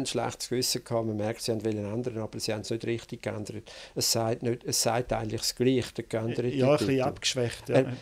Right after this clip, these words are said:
Speaker 1: es hat, man darf, haben sie einfach gesagt, Kessler muss sich gefallen lassen.
Speaker 2: Oder muss,
Speaker 1: Antisemit
Speaker 2: ja, genau.
Speaker 1: bezeichnet werden.
Speaker 2: Ja.
Speaker 1: Das ist die gleiche Aussage.
Speaker 2: Ja,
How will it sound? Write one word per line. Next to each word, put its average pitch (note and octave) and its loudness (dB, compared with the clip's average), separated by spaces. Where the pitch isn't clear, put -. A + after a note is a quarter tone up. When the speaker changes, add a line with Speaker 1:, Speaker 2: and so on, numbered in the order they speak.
Speaker 1:
es B2+ 4
hat, C3+ 2
man C3+ 6
darf, C3+ 8
haben C3 2
sie B2+ 2
einfach B2 -2
gesagt, A#2 -2
Kessler C#3+ 6
muss C3 4
sich B2+ 0
gefallen A#2 4
lassen. - 0
Speaker 2:
Oder A#2+ 4
muss, A#2+ 4
Speaker 1:
Antisemit C3 8
Speaker 2:
ja, B2 6
genau. C3 6
Speaker 1:
bezeichnet B2+ 4
werden. G2+ 4
Speaker 2:
Ja. B2 0
Speaker 1:
Das A#2 2
ist - 0
die G#2 -6
gleiche A2 -2
Aussage. G#2+ 0
Speaker 2:
Ja, A#2 -2